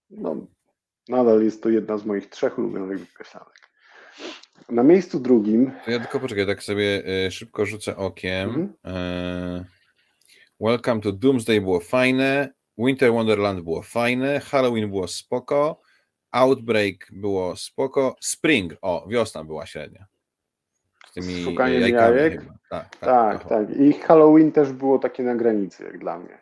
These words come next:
Speaker 1: Ale pozostałe,
Speaker 2: Mhm.
Speaker 1: zwłaszcza zimowe i, i,
Speaker 2: A
Speaker 1: i
Speaker 2: zombie z
Speaker 1: Doomsday
Speaker 2: tymi,
Speaker 1: były, były
Speaker 2: z tymi,
Speaker 1: fajne.
Speaker 2: e, m, z, e, ze strzelaniem
Speaker 1: Ze
Speaker 2: do
Speaker 1: strzelaniem
Speaker 2: zombie.
Speaker 1: było w ogóle, e,
Speaker 2: <laughs>
Speaker 1: zupełnie inna gra, no nie? Ale,
Speaker 2: Tak.
Speaker 1: ale nadal fajna, więc tak, wszystkie te, wszystkie te,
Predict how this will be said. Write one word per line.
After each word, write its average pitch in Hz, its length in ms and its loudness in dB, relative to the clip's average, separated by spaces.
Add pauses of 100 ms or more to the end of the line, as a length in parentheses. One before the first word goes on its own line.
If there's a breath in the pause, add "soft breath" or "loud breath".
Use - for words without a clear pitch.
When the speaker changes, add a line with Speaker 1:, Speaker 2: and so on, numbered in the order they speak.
(140)
Speaker 1:
Ale 123 200 2
pozostałe, 127 500 0
Speaker 2:
Mhm. 123 100 2
Speaker 1:
zwłaszcza 123 300 -6
zimowe 117 640 2
i, 107 400 -6
i, 101 200 -8
Speaker 2:
A 104 40 -10
Speaker 1:
i 113 40 -6
Speaker 2:
zombie 127 360 2
z - 20 -6
Speaker 1:
Doomsday 110 240 -4
Speaker 2:
tymi, - 20 -
Speaker 1:
były, 101 180 -8
były 98 200 -16
Speaker 2:
z - 20 -20
tymi, 107 420 -4
Speaker 1:
fajne. 98 160 -6
Speaker 2:
e, 98 100 -12 (160)
m, 101 340 -12
z, - 160 -18
e, 98 400 -10
ze 101 80 -6
strzelaniem 107 420 -2
Speaker 1:
Ze 104 100 -2
Speaker 2:
do 95 140 -2
Speaker 1:
strzelaniem 143 340 6
Speaker 2:
zombie. 131 120 6
Speaker 1:
było 131 160 6
w 123 60 2
ogóle, 123 360 6 (460 loud breath)
e, 117 100 -6
Speaker 2:
<laughs> 110 560 2
Speaker 1:
zupełnie 160 360 4
inna 156 240 4
gra, 120 280 4
no 98 120 -8
nie? 131 240 -4
Ale, 120 220 -2
Speaker 2:
Tak. - 80 -10
Speaker 1:
ale 139 260 -14 (160)
nadal 156 480 2
fajna, 104 480 -6
więc 113 360 -10
tak, 120 280 -2
wszystkie - 300 -16
te, 127 260 -2
wszystkie 135 340 -18
te, 123 280 -6